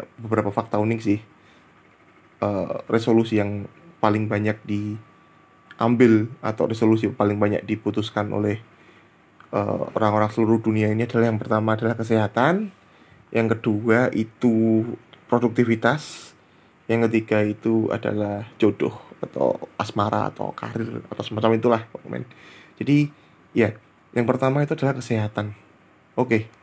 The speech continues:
kesehatan. Kesehatan itu emang penting banget ya, teman-teman, apalagi di umur kalian yang mungkin mendengarkan podcast ini adalah umur-umur udah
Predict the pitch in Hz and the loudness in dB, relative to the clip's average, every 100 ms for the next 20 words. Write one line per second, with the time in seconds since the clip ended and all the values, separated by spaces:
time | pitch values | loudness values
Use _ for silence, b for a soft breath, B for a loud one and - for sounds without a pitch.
0 | - 113 110 104 104 101 107 110 101 110 | -18 -6 -4 -4 -6 -8 -4 -2 0 0
1 | 113 127 117 113 107 110 104 110 107 107 | 0 -2 -2 -4 -4 -2 -2 0 0 0
2 | 110 110 113 110 104 104 104 107 104 104 | -2 -2 -2 -2 -2 -2 0 0 -2 -2
3 | 104 101 - B B B B B _ _ | -4 -4 -8 B B B B B _ _
4 | _ - 107 104 104 104 107 104 107 104 | _ -2 2 2 2 0 -2 -2 -2 0
5 | 104 101 104 104 110 107 107 104 104 107 | -2 -2 -4 -4 -4 -4 -4 -4 -4 -6
6 | 110 - - 117 107 107 104 104 101 - | -8 -12 -2 0 2 2 2 0 -2 -2
7 | 113 110 | 0 0